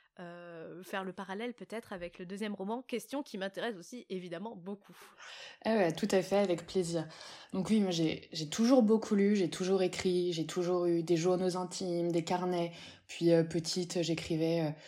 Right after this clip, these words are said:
Speaker 2: je sais pas, des sortes de nouvelles policières et je les lisais à mes parents le soir, c'était nul. Je m'inspirais de trucs que je voyais à la télé, mais, euh,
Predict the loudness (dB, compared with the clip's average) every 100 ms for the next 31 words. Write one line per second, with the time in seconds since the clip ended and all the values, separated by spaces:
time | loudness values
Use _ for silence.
0 | -20 -18 -8 -4 0 0 0 0 -2 -2
1 | 0 2 2 4 4 4 2 -2 -2 0
2 | 0 2 0 0 0 0 2 2 2 0
3 | 0 -2 -2 -2 -2 -2 -4 -2 0 2
4 | 0 0 -2 -4 -6 -4 -2 -2 -4 -6
5 | -2 0 2 2 0 2 2 2 2 0
6 | 0